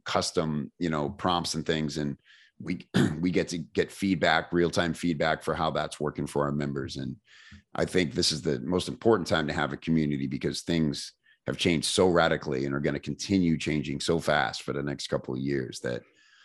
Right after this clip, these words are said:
again, uh, this, what do you buy? What do you pay attention to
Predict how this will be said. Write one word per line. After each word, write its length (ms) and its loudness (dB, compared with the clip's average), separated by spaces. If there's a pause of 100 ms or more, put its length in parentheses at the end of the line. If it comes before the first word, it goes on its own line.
(280)
again, 440 -2
uh, 260 -8 (200)
this, 260 -6 (500)
what 160 2
do 60 6
you 60 6
buy? 340 6
What 180 4
do 60 2
you 100 2
pay 220 2
attention 400 -2
to 380 0